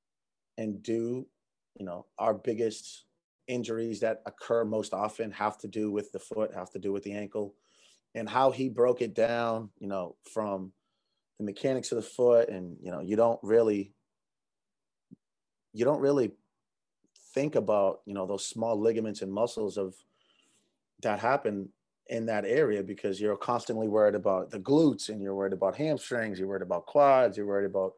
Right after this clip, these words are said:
thoracic rotation. You're basically worried about everything from the knee up. And I feel like the last seven years, people have been really paying attention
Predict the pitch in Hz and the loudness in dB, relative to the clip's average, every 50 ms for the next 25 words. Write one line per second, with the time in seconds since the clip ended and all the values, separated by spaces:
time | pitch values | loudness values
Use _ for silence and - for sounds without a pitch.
0 | _ _ _ _ _ _ _ _ _ - 120 120 117 - - 104 113 107 101 - | _ _ _ _ _ _ _ _ _ 4 4 6 4 2 0 0 0 0 2 2
1 | - 123 135 135 - 85 95 101 104 98 - 156 202 208 - 170 - 139 127 113 | 2 2 2 2 -2 -6 -6 -6 -2 2 2 2 2 2 -2 -4 -4 -4 -4 -2
2 | 98 110 127 139 139 131 117 104 107 101 95 - - _ - 165 170 139 147 127 | 2 4 6 6 6 4 4 4 4 2 2 0 -4 _ 0 0 0 2 0 0
3 | 101 - - 101 98 92 95 98 _ _ _ _ _ _ _ _ _ _ _ _ | 0 -2 -4 -4 -4 -6 -8 -14 _ _ _ _ _ _ _ _ _ _ _ _
4 | _ _ _ _ _ _ - - 120 110 104 98 110 98 98 101 113 135 151 147 | _ _ _ _ _ _ -2 -2 -2 -2 -2 -4 -6 -6 -4 -4 -2 2 2 2
5 | 139 - - - 139 139 123 104 - - _ _ _ _ _ _ - 104 107 107 | 0 0 -2 2 4 4 4 4 2 -4 _ _ _ _ _ _ -8 -6 -6 -6
6 | 107 - - 123 123 131 123 120 117 110 107 107 - _ _ _ _ _ _ _ | -8 -8 -6 -4 -2 0 2 2 2 0 -2 -4 -10 _ _ _ _ _ _ _
7 | _ _ _ _ _ _ _ _ _ 95 107 101 101 104 120 127 131 123 - - | _ _ _ _ _ _ _ _ _ -10 -6 -4 -2 0 0 0 0 -2 -4 -6
8 | - - - - - _ _ _ _ _ _ _ _ _ _ _ _ _ _ _ | -12 -14 -14 -16 -18 _ _ _ _ _ _ _ _ _ _ _ _ _ _ _
9 | _ _ _ _ _ - - 131 131 117 110 104 104 113 135 147 120 107 107 104 | _ _ _ _ _ -6 -4 -2 -2 -2 -4 -6 -6 -4 -2 -2 -2 -4 -6 -8
10 | - _ _ _ _ _ _ _ _ _ _ _ _ _ _ _ - 135 135 - | -14 _ _ _ _ _ _ _ _ _ _ _ _ _ _ _ -6 -6 -4 -2
11 | - 127 117 117 110 107 113 113 - _ _ _ 104 104 101 98 98 104 107 120 | 0 2 2 2 2 2 -2 -4 -6 _ _ _ -10 -8 -6 -4 -4 0 2 2
12 | 120 120 120 113 107 - - 113 110 110 104 98 - - 104 104 101 - 104 101 | 2 2 2 -2 -4 -4 -6 -6 -4 -4 -6 -6 -6 -8 -8 -8 -10 -10 -10 -10
13 | 101 101 | -10 -12